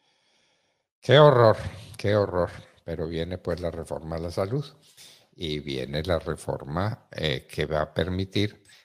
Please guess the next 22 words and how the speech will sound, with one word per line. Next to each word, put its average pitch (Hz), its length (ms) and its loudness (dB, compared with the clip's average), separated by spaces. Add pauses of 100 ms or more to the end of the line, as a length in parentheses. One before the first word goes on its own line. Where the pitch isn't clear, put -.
(140)
diez 85 380 -2
hectáreas 90 480 0
de 90 120 -4
coca 87 320 -2
por 82 140 -8
campesino. 90 640 -2 (420)
Eso 90 560 -8
es - 380 -4
igual 87 340 2
a 117 60 4
legalizar 82 680 -2
la 110 180 2
coca, - 380 4
pero 85 240 -4
¿por - 240 -6
qué 123 180 -2
mienten? 135 680 -6
¿Por - 300 -12
qué 120 260 0
disfrazan 135 800 -2
las 92 260 -6
cosas? - 640 -2